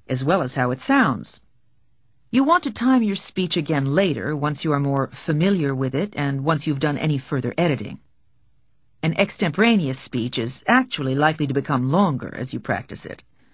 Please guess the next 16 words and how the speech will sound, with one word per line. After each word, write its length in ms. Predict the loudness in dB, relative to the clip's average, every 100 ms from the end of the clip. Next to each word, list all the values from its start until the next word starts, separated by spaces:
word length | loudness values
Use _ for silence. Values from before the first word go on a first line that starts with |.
| _
You 100 | -4
tend 200 | 2 4
to 120 | 4 4
add 260 | 4 4
embellishments 800 | 2 2 2 2 0 -2 -4 -6
to 80 | -2
various 440 | 0 2 2 -2 -4
points 560 | 0 2 2 0 -4
as 140 | -4 -2
you 40 |
become 320 | -2 0 -2
more 200 | 0 -2
comfortable 500 | 0 0 0 -4 -4
with 140 | -6 -4
the 60 |
material. 580 | -6 -4 -2 -2 -2 -8